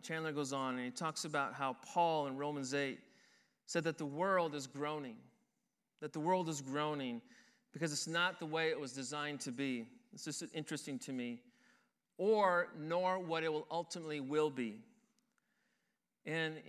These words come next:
in Romans eight, Paul says that somehow the creation knows that, and it groans and it aches and it wants to be set free. And so it's watching the children of God,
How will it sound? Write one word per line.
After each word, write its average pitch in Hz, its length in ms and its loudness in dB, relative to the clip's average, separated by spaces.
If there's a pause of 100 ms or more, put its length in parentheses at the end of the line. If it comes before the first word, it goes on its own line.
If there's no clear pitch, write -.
(120)
in 156 160 -2
Romans 180 360 -2
eight, 165 240 -2
Paul 165 240 -4
says 160 200 -6
that 135 80 -8
somehow 180 360 -4
the 156 60 -4
creation 156 580 -4
knows 147 360 0
that, 117 280 -2 (720)
and 156 120 -4
it 139 140 -4
groans 170 380 4
and 147 100 0
it 151 140 -4
aches 175 340 2
and 147 100 -2
it 147 80 -4
wants 170 260 0
to 170 80 -8
be 156 100 0
set - 320 2
free. 165 400 0
And 139 100 -2
so 151 220 0
it's - 160 -6
watching 170 440 2
the 147 80 -4
children 160 440 -4
of 143 120 -8
God, 151 380 4